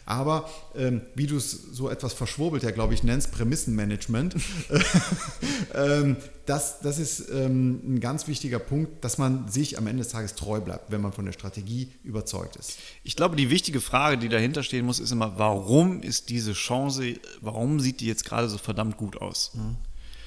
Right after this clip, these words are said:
Speaker 2: Und da muss man sich, weil es kann ja durchaus auch sein, dass man, und das haben Manager ja auch in sich, auch ein Gefühl einfach für den Markt, ähm,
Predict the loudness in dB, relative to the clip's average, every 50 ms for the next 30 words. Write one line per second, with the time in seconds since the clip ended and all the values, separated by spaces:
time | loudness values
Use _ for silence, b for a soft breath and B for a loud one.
0 | B B B -6 -4 2 6 6 8 8 6 6 4 2 0 0 -2 -4 -8 -2
1 | 0 0 2 2 0 0 0 2 2 2 4 4 4 4 2 0 -2 -2 -2 -2
2 | 0 0 0 0 0 0 2 2 0 2 2 0 0 0 -4 -4 -4 -2 -2 0
3 | 0 2 2 0 0 -2 -4 -8 -10 -10 -10 -10 -12 -12 -12 -12 -10 -10 -12 -12
4 | -14 -14 -10 -8 -6 -6 -6 -4 -2 0 0 2 2 0 2 2 2 2 2 2
5 | 0 0 -2 -2 -2 -2 0 0 0 0 0 -2 -4 0 2 2 2 2 0 0
6 | 2 2 4 4 4 2 2 0 -2 -4 -4 -4 -8 -10 -8 -10 -8 -8 -6 -6
7 | -6 -6 -6 -8 -8 -10 -12 -10 -6 -4 -2 -2 -2 -2